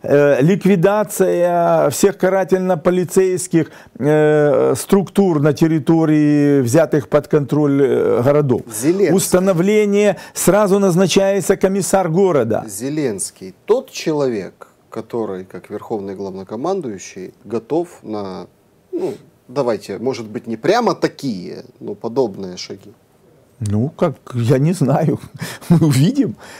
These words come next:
Speaker 1: Готов, не готов, время покажет. Но надо это делать.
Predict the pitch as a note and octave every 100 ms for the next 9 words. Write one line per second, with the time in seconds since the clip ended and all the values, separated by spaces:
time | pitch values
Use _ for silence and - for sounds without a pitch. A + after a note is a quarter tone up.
0 | - A2 C#3 G3 A#3 F3 D3+ C#3+ A#2 E3
1 | G#3+ F#3 C3+ F#3 G#3 G#3 G#3 B3+ C4+ -
2 | - - _ - _ C#3 D#3+ C#3 D3 C3+
3 | - E3 D3+ F3 E3 C#4+ B3 - -